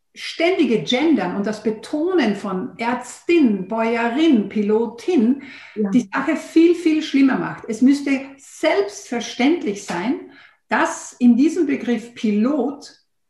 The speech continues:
Speaker 1: Lehrer, Polizist immer beides gemeint ist. Und der Zugang dazu ist das generische Neutrum. Das ist sehr schräg, weil das wäre dann das Pilot, wenn, äh, wenn es komplett egal ist, ob Mann oder Frau. Und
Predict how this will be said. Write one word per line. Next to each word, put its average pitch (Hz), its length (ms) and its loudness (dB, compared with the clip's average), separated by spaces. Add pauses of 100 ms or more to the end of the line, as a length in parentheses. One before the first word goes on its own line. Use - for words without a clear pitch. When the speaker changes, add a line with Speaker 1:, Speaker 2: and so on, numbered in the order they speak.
Speaker 1:
Lehrer, 233 840 0
Polizist 202 680 -4 (280)
immer 370 560 0
beides 240 400 0
gemeint 254 440 0
ist. - 340 -12 (420)
Und 240 220 -4
der 220 160 0
Zugang 330 580 2
dazu 202 500 -4
ist - 240 -4
das 277 180 -6
generische 240 580 2
Neutrum. 220 920 -2 (140)
Das 254 200 0
ist 254 180 -6
sehr 277 160 -2
schräg, 269 400 -4
weil 220 120 -2
das 220 120 -6
wäre 214 220 0
dann 202 240 -6
das 202 300 -4
Pilot, 202 640 -4
wenn, 214 420 0
äh, 208 280 0
wenn 208 180 0
es 208 240 -6
komplett 220 380 -4
egal 190 280 -4
ist, 233 120 -6
ob 214 120 -6
Mann 202 240 -4
oder 202 120 -8
Frau. 196 420 -8 (760)
Und 285 300 4